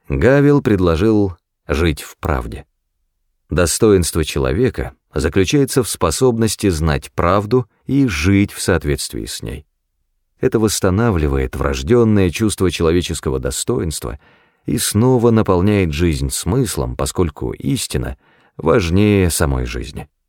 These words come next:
Гавел пишет, цитата, Следовательно, под внешней благопристойностью жизни во лжи дремлет скрытая сфера истинных устремлений к жизни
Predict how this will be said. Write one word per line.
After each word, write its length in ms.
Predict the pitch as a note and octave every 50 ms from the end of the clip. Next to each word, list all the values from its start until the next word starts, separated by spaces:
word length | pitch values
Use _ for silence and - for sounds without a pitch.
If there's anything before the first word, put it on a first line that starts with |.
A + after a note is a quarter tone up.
| _ _ _ _ _ _ _ _ _ _ _ _ _ _
Гавел 380 | - D#2 G2 G2 F#2 E2+ E2+ E2
пишет, 420 | - - C#2 C2+ - - - - _ _ _ _ _ _ _ _ _ _ _ _ _ _ _ _ _ _ _ _ _
цитата, 440 | - - F2+ - D#2 C#2 - - - - _ _ _ _ _ _ _ _ _ _ _ _ _ _ _ _
Следовательно, 1000 | - - - - A#2 B2+ A#2+ A#2+ A#2 G#2+ A2 G2+ G2 G2+ G2+ F#2+ F2+ D#2+ C#2 - _ _
под 160 | D#2+ D2+ C#2
внешней 440 | C#2+ - C#3 C3+ B2+ - - B2 A2+
благопристойностью 1300 | G2 G#2+ G2+ F#2 D#2 - E2 E2 - - - A#2+ A2+ G#2+ G#2 G2 - - - G2 F#2+ F2+ E2 D2 - -
жизни 480 | D2+ D2 D2+ G#2 A2 F#2+ D#2 E2 D#2+ D2+
во 140 | C2+ C#2 B1+
лжи 500 | B1 C2 C2 D2+ A2+ C3+ A2 C#2+ C2+ - _ _ _ _ _ _ _ _ _ _ _ _ _ _
дремлет 480 | D2 C#2+ F#2 A2+ C3+ C3 B2+ B2+ A#2 -
скрытая 500 | - - - C3 C#3+ C3+ - C3 B2 A2+
сфера 420 | G#2 - - C3 B2 A#2 A2+ - - _ _
истинных 600 | C3 B2+ B2 G#2+ - - - A#2+ A2+ G#2+ G2 -
устремлений 640 | G#2 - - - F#2+ F2+ F2 F2+ F2 D#2 D2 C2+ B1+
к 60 | B1+
жизни 460 | C#2 E2+ B2 C3 F#2 D2+ D2 B1+ B1+